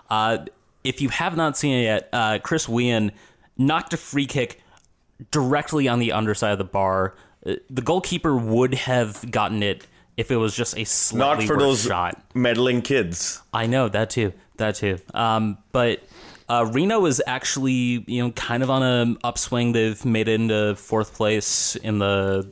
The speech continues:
Speaker 1: Western Conference. So, uh, good work for them. Much less good work,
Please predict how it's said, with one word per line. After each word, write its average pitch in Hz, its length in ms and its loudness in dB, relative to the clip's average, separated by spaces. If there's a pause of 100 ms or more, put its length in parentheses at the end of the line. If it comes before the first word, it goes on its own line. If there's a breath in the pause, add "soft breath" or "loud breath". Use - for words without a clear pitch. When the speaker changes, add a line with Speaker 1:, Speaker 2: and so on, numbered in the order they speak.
Speaker 1:
Western 104 380 -4
Conference. 101 640 -2 (380 loud breath)
So, 101 380 0
uh, 92 180 -4 (180)
good 143 340 2
work 120 360 -2
for - 180 -2
them. 113 320 2 (480 loud breath)
Much 139 420 0
less 143 360 -2
good 120 200 -2
work, 104 340 0